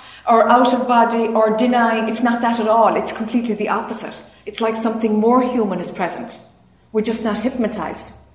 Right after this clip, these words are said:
So there's a capacity to engage personally, but you're not joined at the hip with that thought process. You can see that it's a thought process. And it, it functions much more smoothly without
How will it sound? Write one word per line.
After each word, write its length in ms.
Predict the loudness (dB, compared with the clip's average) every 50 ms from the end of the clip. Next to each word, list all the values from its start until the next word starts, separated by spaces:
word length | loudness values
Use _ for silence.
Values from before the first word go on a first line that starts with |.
| _ _ _ _ _ _ _ _ _ _ _ _ _ _ _ _ _ _ _ _ -6
So 120 | -2 0
there's 180 | 2 2 2 2
a 40 |
capacity 580 | -2 -4 -6 -6 -2 -2 -2 0 0 -2 -2 -2
to 160 | -2 -2 -2 -2
engage 500 | -2 0 0 2 2 2 2 0 -2 -6
personally, 480 | -4 -4 -4 -2 -2 -4 -2 -2 -2 -2 -2
but 480 | 0 -2 -2 -2 -6 -12 -16 -16 -14 -8
you're 240 | -2 2 2 4 4
not 320 | 4 2 0 0 -2 -2 -6 -10 -14 -16 -20 -20 -20 -20 _ _ _ _ _ _ _ _ _ _ _ _ _ _ _ _ _ _ _ _ -8
joined 480 | 0 2 2 4 4 2 0 0 -2 -4
at 140 | -6 -4 -4
the 40 | -2
hip 500 | 0 0 0 0 -2 -6 -12 -14 -8 -4
with 160 | -4 -2 -2
that 280 | -2 -2 -4 -4 -8 -4
thought 300 | 0 0 0 2 0 -4
process. 520 | -8 -10 -10 -10 -12 -12 -12 -14 -16 -20 -20 -20 _ _ _ _ _ _ _ _ _ _ _ _ _ _ _ -4
You 120 | -2 -2
can 180 | -2 -2 -4 -4
see 220 | -2 0 0 0
that 100 | 0 0
it's 160 | -2 -4 -6 -6
a 40 |
thought 300 | -6 -4 -2 -4 -4 -4 -6
process. 520 | -10 -12 -12 -12 -14 -14 -16 -16 -20 -20 -20 _ _ _ _ _ _ _ _ _ _
And 120 | -2 -2 0
it, 200 | -2 -2 -4 -6
it 120 | -6 -4 -2
functions 460 | 0 0 0 0 0 -2 -2 -2 -2
much 200 | -4 -4 -4 -4
more 120 | -6 -6 -6
smoothly 720 | -6 -4 0 0 0 0 0 -2 -4 -4 -6 -8 -12 -10 -8
without 360 | -6 -4 -2 -2 -2 -2 -2